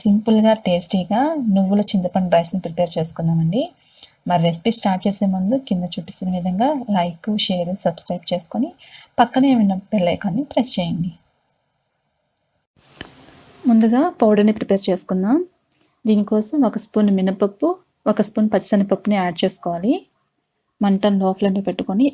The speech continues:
ఎర్రగా వేయించుకోవాలండి. ఇక్కడ నేను ఏమీ ఆయిల్ యూజ్ చేయలేదు, డ్రైగానే వీటిని వేయించుకోవాలి. ఇవి వేగుతూ ఉన్నప్పుడు ఒక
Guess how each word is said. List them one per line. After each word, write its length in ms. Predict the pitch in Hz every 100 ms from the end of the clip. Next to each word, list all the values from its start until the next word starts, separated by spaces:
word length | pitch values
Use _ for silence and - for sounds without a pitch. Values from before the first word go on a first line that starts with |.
| 208
ఎర్రగా 240 | 185 190 185
వేయించుకోవాలండి. 640 | 180 - 180 175 175 240 349 _ _ _ _ _ _ _ _ -
ఇక్కడ 140 | 214 190 190
నేను 160 | 190 180 190
ఏమీ 160 | 202 - 185
ఆయిల్ 180 | 180 185
యూజ్ 160 | 175 -
చేయలేదు, 360 | 190 175 170 208 285 196
డ్రైగానే 440 | 175 175 180 180 185
వీటిని 240 | 175 208
వేయించుకోవాలి. 640 | 185 175 - 175 165 165 294 - _ _ _ _ _ _ _ _ _ _ _ _ _ _ _ _ _ _ _ _ _ _ _ _ _ _ _ _ _ _ _ _ _ _ _
ఇవి 180 | 220 202 202
వేగుతూ 320 | 202 214 226 214
ఉన్నప్పుడు 360 | 196 196 226 349 - _ _ _ _ _ _ _ _ _ _ _ -
ఒక 100 | 196